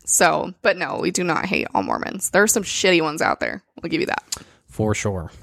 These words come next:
Speaker 1: Did you ever actually convert anyone on your mission?
Speaker 2: Um,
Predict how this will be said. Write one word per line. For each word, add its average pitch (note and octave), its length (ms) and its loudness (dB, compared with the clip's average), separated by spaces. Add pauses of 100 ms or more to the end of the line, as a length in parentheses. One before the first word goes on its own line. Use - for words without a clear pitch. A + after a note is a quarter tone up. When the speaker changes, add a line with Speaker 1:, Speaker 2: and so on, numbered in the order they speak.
Speaker 1:
Did F#3+ 180 4
you G#3 120 6
ever F#3+ 200 4
actually F3 360 4
convert E3 420 2
anyone D#3 280 -4
on - 100 -2
your - 80 -2
mission? - 320 -4 (920)
Speaker 2:
Um, B2 720 4